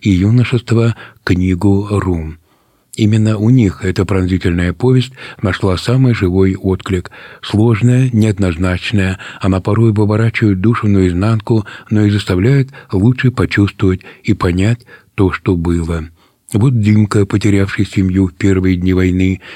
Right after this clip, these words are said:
взявший в руки оружие и мечтающий открыть, наконец, счет убитым фрицам.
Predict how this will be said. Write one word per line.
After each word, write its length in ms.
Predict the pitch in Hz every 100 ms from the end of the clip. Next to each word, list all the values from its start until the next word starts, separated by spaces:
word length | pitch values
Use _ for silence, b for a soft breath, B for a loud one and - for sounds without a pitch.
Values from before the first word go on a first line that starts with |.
| B
взявший 480 | 98 90 95 87 -
в 60 | 90
руки 260 | 95 92
оружие 560 | 92 92 113 104 95 90 B B
и 80 | -
мечтающий 720 | 95 90 - 92 92 - 92
открыть, 400 | 90 - 107 107
наконец, 480 | 101 95 87 92 95 B B -
счет 400 | - 104 95 - B
убитым 540 | 107 90 95 90 95
фрицам. 600 | 85 90 90 - 92 85